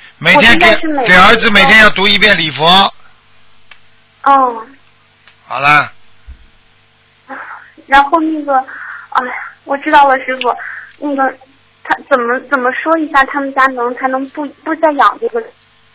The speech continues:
Speaker 2: 这个什么
Speaker 1: 这种人，
Speaker 2: 原因？为什么？
Speaker 1: 这种人恶气缠身，有时候讲都没办法讲的。天天给，叫他，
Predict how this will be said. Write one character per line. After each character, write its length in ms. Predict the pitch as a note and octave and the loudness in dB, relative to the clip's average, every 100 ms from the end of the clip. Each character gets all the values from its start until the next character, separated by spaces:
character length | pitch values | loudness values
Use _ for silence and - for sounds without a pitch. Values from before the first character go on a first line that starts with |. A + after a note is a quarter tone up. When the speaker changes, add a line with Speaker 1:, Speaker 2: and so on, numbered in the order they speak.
| _ - - - - - | _ -20 -18 -18 -16 -4
Speaker 2:
这 100 | D#4+ | -4
个 60 | |
什 60 | D#4 | -4
么 60 | - - | -10 -6
Speaker 1:
这 180 | - A#3 | 2 2
种 180 | A3+ G3+ | 4 6
人， 300 | F#3+ G3+ G#3 | 6 6 4
Speaker 2:
原 220 | A3 A#3 | 2 0
因？ 0 | |
为 100 | D4 | -2
什 60 | D4+ | -2
么？ 120 | A#3 | 2
Speaker 1:
这 40 | A#3+ | 4
种 180 | G#3 | 6
人 140 | G3 G#3+ | 6 4
恶 220 | A3 G#3+ | 4 4
气 200 | F#3+ - | 4 2
缠 260 | G#3 F3+ F3+ | 2 2 2
身， 340 | E3+ F#3+ F3+ - - - - - | 4 4 2 -4 -10 -10 -12 -6
有 100 | D#3 | -2
时 140 | G3 | 2
候 200 | G#3 G3+ | 4 4
讲 240 | F#3+ D3+ C3+ | 4 0 2
都 100 | F3 | 2
没 120 | E3 | 2
办 160 | D3 C3 | 2 2
法 120 | A#2+ | 0
讲 240 | A#2 F#2 | -4 -12
的。 100 | F#2+ - _ - - - - - | -16 -20 _ -20 -18 -18 -16 -2
天 180 | A3 | 2
天 140 | A3+ A#3 | 4 2
给， 280 | F#3+ E3 B2+ - - | 2 0 -2 -12 -2
叫 160 | A3+ | 2
他， 240 | A3+ A3+ | 6 6